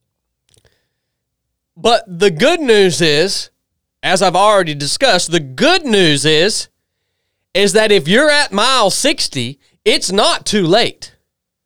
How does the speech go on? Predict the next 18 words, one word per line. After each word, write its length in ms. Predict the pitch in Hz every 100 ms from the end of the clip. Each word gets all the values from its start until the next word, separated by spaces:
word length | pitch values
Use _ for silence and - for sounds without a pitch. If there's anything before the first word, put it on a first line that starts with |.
| _ _ _ _ _ _ _ _ _ _
'Cause 160 | - 196
I 140 | 233
saw 380 | 311 320 339 311
it 100 | 151
happen 540 | 220 311 262 - 98 - _
this 260 | 147 226 -
weekend. 560 | 202 262 - 131 98 - _ _ _ _ _ _ _ _ _ _ _
But 180 | - 214
I'm 180 | 254 294
just 240 | 320 208
being 240 | 175 269 233
upfront 500 | 214 - - 330 190
with 160 | 180
you. 240 | 156 139 127 _ _ _ _ _ _ _ _ _ _ _ _ _ _
It's 160 | 226 220
gonna 240 | 330 339
be 160 | 262 -
painful, 600 | - 262 339 - 143 107